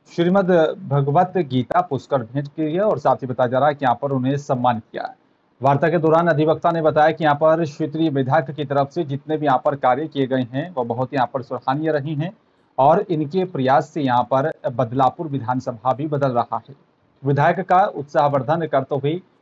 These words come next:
कहा कि जिस तरह से आप बड़े कार्यों को आसानी से ग्राम पंचायत स्तर तक पहुंचाने का कार्य कर रहे हैं, वो सराहनीय है।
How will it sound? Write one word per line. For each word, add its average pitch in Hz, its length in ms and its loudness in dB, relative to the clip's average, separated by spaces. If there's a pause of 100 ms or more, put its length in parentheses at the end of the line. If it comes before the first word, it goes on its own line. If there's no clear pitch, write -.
(100)
कहा 151 240 2
कि 170 220 0
जिस 139 320 -6
तरह 139 340 0
से 151 280 -6 (300)
आप 151 220 4
बड़े 143 340 0
कार्यों 135 460 0
को 143 340 -4
आसानी 151 420 0
से 156 160 -8
ग्राम 139 400 0
पंचायत 147 520 -2
स्तर 143 220 -4
तक 143 320 -2
पहुंचाने 139 600 -2
का 123 200 2
कार्य 123 320 0
कर 120 180 -2
रहे 120 240 -6
हैं, 165 220 -4 (260)
वो 226 100 2
सराहनीय 131 520 -2 (100)
है। - 200 -20